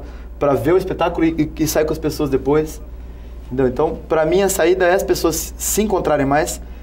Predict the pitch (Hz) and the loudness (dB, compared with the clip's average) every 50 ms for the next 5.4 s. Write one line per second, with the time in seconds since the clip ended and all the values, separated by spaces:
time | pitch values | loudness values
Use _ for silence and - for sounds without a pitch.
0 | - - - - - - - 160 196 208 196 196 196 - 165 151 147 143 147 143 | -16 -16 -14 -12 -10 -4 0 2 4 4 4 2 0 0 2 4 6 6 6 6
1 | 135 127 131 147 175 196 190 - - - - - - - - - - - - - | 4 4 4 4 4 2 0 -2 -6 -8 -10 -12 -14 -14 -14 -14 -14 -14 -14 -14
2 | - - - - - - - 156 160 160 160 165 165 165 165 170 170 170 170 165 | -14 -14 -14 -14 -10 -6 -4 -2 0 2 2 2 2 2 2 0 0 0 -2 -4
3 | 156 - - - - - - - - - - - - - - - - - - - | -6 -8 -10 -12 -14 -14 -14 -14 -14 -12 -12 -12 -12 -14 -14 -14 -14 -14 -14 -6
4 | - 160 160 165 160 160 170 185 180 - 156 - 185 170 190 190 190 170 190 180 | -2 0 4 4 6 6 6 4 2 2 2 2 4 4 4 4 4 2 2 2
5 | - 196 156 135 117 110 - - | 2 2 4 4 2 2 0 -4